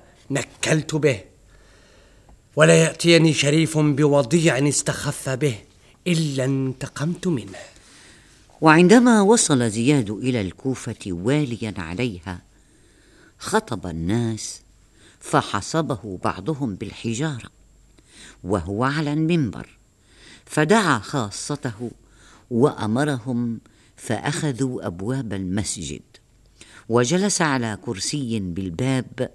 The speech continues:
Speaker 2: ثم دعا الناس أربعة أربعة يحلفون:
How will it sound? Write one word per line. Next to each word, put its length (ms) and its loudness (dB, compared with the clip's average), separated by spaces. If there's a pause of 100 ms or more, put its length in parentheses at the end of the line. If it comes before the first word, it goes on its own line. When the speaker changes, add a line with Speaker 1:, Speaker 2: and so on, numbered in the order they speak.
(500)
Speaker 2:
ثم 260 2
دعا 320 0
الناس 480 -2
أربعة 760 -8 (180)
أربعة 500 -4 (720)
يحلفون: 1000 -2